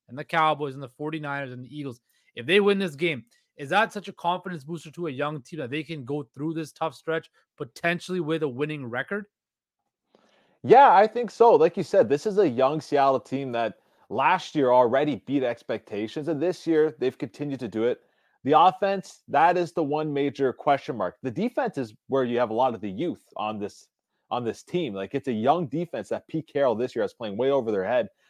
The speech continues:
Speaker 2: And
Speaker 1: Mm-hmm.
Speaker 2: last year, it was kind of the opposite, where the offense, I felt, carried Seattle and the defense was lacking. I, I just hope that Geno Smith, this isn't too serious of an injury. It's not one that I don't think will, will keep him out, but you just hope it's one that doesn't linger,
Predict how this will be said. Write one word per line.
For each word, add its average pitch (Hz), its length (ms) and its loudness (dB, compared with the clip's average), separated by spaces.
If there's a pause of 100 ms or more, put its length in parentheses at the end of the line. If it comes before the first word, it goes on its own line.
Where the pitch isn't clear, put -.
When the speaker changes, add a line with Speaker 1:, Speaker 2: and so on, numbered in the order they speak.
(140)
Speaker 2:
And 110 200 -6
Speaker 1:
Mm-hmm. 113 80 -10
Speaker 2:
last 139 340 2
year, 104 200 -2
it 95 60 -2
was 110 240 -2
kind 170 200 -6
of 165 60 -4
the 113 100 2
opposite, 139 300 4
where 104 100 -2
the 107 140 0
offense, 147 460 0
I 117 80 2
felt, 110 300 0
carried 107 280 -4
Seattle 101 560 -4 (220)
and 104 100 -8
the 104 80 0
defense 135 460 -4
was 107 160 -6
lacking. 123 440 0 (320)
I, 175 160 4 (100)
I 175 160 4
just 185 200 -2
hope 190 200 0
that 139 140 2
Geno 151 240 -2
Smith, 143 340 -4
this 113 160 -4
isn't 139 300 -4
too 180 440 -4 (320)
serious 160 420 2
of 143 120 0
an 127 80 -4
injury. 123 420 0
It's 139 200 -2
not 220 180 8
one 185 180 4
that 147 140 4
I 113 100 4
don't 123 160 -2
think 127 220 -8
will, 104 220 0
will 101 100 -4
keep - 260 -6
him 107 120 -6
out, 139 280 0
but 113 200 0
you 156 60 -14
just 190 140 -8
hope 175 140 -2
it's 160 120 -6
one 135 140 -2
that 107 100 -4
doesn't 110 240 -2
linger, 123 480 -2